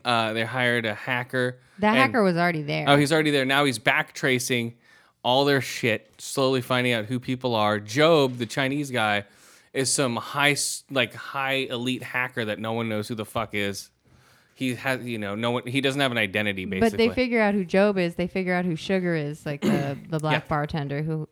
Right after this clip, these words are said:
Speaker 2: also was part of the job.
Speaker 1: Yeah.
Speaker 2: And then the army guy figures out that it had to be, uh, the main character girl. I don't know her name.
Speaker 1: Uh, yeah,
Speaker 2: Because
Speaker 1: his
Speaker 2: she
Speaker 1: wife.
Speaker 2: was, like, fucking him. And,
Speaker 1: Ba-, Banshee
Speaker 2: you know,
Speaker 1: wife.
Speaker 2: it had to
Speaker 1: They
Speaker 2: be someone close to him, so he suspects her, you know.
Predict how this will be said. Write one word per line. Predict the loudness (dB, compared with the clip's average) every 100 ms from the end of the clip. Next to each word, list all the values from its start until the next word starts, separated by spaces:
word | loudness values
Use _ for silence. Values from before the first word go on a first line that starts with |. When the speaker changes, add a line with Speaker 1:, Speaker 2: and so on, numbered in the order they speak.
| -12
Speaker 2:
also | -10 -8 -8 -8
was | -8
part | -6 -6
of | -6
the | -6
job. | -4 -4 -4 -8 -14 -12
Speaker 1:
Yeah. | -4 0
Speaker 2:
And | 4
then | 4 4 0 -4 -4
the | -2
army | 0 0 0
guy | 0 -2
figures | 0 0 0
out | 0 0 -2
that | -2
it | -2
had | -2 -2
to | -4
be, | -6 -6 -6 -8 -10 -16 -8
uh, | -6 -6 -6 -8 -8
the | -4
main | 0 0
character | -2 -6 -6 -8
girl. | -4 -4 -4
I | -4
don't | -6
know | -6
her | -10 -10
name. | -8 -8 -8 -6
Speaker 1:
Uh, | -2
yeah, | 0 2 2
Speaker 2:
Because | 2 2 4 2 0
Speaker 1:
his | -2
Speaker 2:
she | 0
Speaker 1:
wife. | 2
Speaker 2:
was, | 2 0
like, | -2 -6 -12 -8
fucking | -4 -4 -4 -6
him. | -6 -8 -6
And, | -2
Speaker 1:
Ba-, | 2
Banshee | 4 4 4 0
Speaker 2:
you |
know, | 0
Speaker 1:
wife. | -2 -6
Speaker 2:
it | -2
had | 0
to | 2
Speaker 1:
They |
Speaker 2:
be | 0
someone | 0 0 0
close | 2 2 2
to | -2
him, | -4 -4 -8
so | -8 -6
he | -4 -6
suspects | -6 -10 -8 -10 -8
her, | -6 -6 -6 -8
you | -6
know. | -6 -6